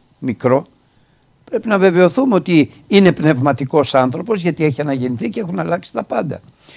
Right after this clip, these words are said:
Συνήθως λοιπόν το βαφτίζουμε το παιδί, ε, πάνω από δώδεκα χρονών, στην εφηβική του ηλικία, όταν βλέπουμε ότι πλέον έχει πάρει αποφάσεις να ακολουθήσει τον Χριστό.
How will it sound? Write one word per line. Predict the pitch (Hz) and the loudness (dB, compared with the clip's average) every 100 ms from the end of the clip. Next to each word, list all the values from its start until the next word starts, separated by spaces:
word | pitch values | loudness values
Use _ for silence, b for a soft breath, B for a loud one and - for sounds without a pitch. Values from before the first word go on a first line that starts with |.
| b | b
Συνήθως | b 262 262 196 170 | b -4 0 2 0
λοιπόν | 175 196 180 | -2 -2 -2
το | 151 | 0
βαφτίζουμε | 131 113 180 143 131 113 | 0 0 -2 -2 -2 -6
το | 101 | -8
παιδί, | - 107 101 151 - B B B - | -4 -2 2 2 0 B B B -2
ε, | 127 117 | 2 2
πάνω | - 208 220 | 4 4 4
από | 170 131 | 0 0
δώδεκα | 117 127 117 110 | 2 4 2 -4
χρονών, | - 101 101 190 - _ _ - | -6 -6 -6 -6 -10 _ _ -16
στην | - 156 139 | -4 0 2
εφηβική | 120 - 120 110 - 202 | 0 0 -2 -2 -4 -6
του | 139 | -6
ηλικία, | 117 98 - 233 | -6 -6 -6 -6
όταν | 165 127 101 | -4 -6 -4
βλέπουμε | 113 175 226 247 214 b b b | -2 -2 -4 -6 -8 b b b
ότι | 147 123 - | -6 -6 -6
πλέον | - 151 190 196 | 0 4 4 0
έχει | 143 139 | -6 -4
πάρει | 139 135 | 0 0
αποφάσεις | 120 98 92 139 139 - | -2 -6 -6 -4 -4 -8
να | 120 | -10
ακολουθήσει | 120 104 - 117 - | -8 -8 -8 -10 -10
τον | 117 | -12
Χριστό. | 110 - 85 | -12 -12 -14